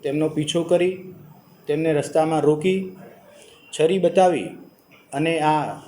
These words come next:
પંચોતેર લાખની લૂંટ કરીને ભાગી જાય છે. સમાચાર મળતાની સાથે જ સ્થાનિક પોલીસ સ્ટેશનના પોલીસ અધિકારી કર્મચારી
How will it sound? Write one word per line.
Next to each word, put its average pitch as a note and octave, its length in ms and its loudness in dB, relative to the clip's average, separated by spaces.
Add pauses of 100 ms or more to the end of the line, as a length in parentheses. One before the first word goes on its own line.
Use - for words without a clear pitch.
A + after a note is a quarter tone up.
પંચોતેર F3 460 0
લાખની D3+ 680 -2
લૂંટ D3+ 240 -2
કરીને C#3+ 340 0
ભાગી B2 280 0
જાય G2 220 0
છે. - 160 -14 (1160)
સમાચાર F3 520 2
મળતાની E3+ 440 0
સાથે E3+ 400 2
જ - 120 -8 (1800)
સ્થાનિક D#3+ 400 0
પોલીસ E3+ 240 0
સ્ટેશનના F3 840 -2
પોલીસ D#3 340 2
અધિકારી E3+ 420 2
કર્મચારી F3 760 0